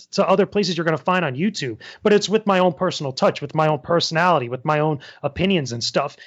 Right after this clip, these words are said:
And on top of that, I put my own other vlogs where I talk about a variety of stuff related to gaming and outside of gaming. And it's something that I've wanted to do for a while. There was a lot of restrictions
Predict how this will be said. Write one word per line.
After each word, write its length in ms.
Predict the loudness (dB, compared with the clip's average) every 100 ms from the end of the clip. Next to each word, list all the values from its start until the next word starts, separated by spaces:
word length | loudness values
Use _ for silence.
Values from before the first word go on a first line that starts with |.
| -8 -2
And 120 | 2
on 120 | 2
top 280 | 2 0 0
of 100 | 2
that, 300 | 2 2 0
I 120 | -4
put 220 | -4 -6
my 140 | -2 0
own 180 | 2 2
other 200 | 2 0
vlogs 480 | 0 4 4 2
where 80 | -4
I 20 |
talk 220 | -4 -6 -4
about 180 | -2
a 140 | -2 -2
variety 280 | -2 -2 -4
of 60 |
stuff 300 | -2 -2 0
related 300 | 0 0 -2
to 80 | -8
gaming 420 | -2 0 0 -2 -4 -4
and 100 | 0
outside 440 | 2 2 2 0 0
of 120 | -2
gaming. 400 | -8 -8 -10 -16 -20 -8
And 340 | -2 0 0 -2
it's 180 | -4 0
something 380 | -2 0 -2 2
that 120 | 2
I've 140 | 2
wanted 240 | 0 -2 -4
to 80 | -8
do 140 | -10
for 200 | -2 -2
a 60 | 0
while. 460 | 0 2 2 2
There 120 | 2
was 120 | 2 4
a 40 |
lot 200 | 4 2
of 80 | 0
restrictions 800 | -4 -4 -4 -4 -8 -8 -12